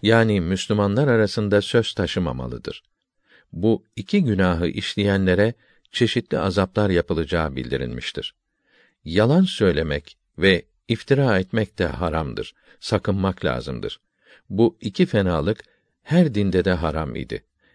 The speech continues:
Cezaları çok ağırdır. Müslümanların ayıplarını örtmek, gizli günahlarını yaymamak ve kusurlarını affetmek çok sevaptır. Küçüklere,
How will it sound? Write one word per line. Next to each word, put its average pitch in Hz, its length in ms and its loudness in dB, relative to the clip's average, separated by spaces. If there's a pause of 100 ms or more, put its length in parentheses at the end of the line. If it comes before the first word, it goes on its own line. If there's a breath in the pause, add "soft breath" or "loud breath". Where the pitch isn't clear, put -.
(120)
Cezaları 95 640 2
çok - 260 -2
ağırdır. 62 560 -6 (760 soft breath)
Müslümanların 147 720 2
ayıplarını 101 580 2
örtmek, 78 580 -2 (340)
gizli 101 380 0
günahlarını 95 600 2
yaymamak 80 720 -2 (420 soft breath)
ve 101 100 -2
kusurlarını 110 680 0
affetmek 110 640 -2
çok - 280 0
sevaptır. 62 640 -8 (720)
Küçüklere, 95 760 2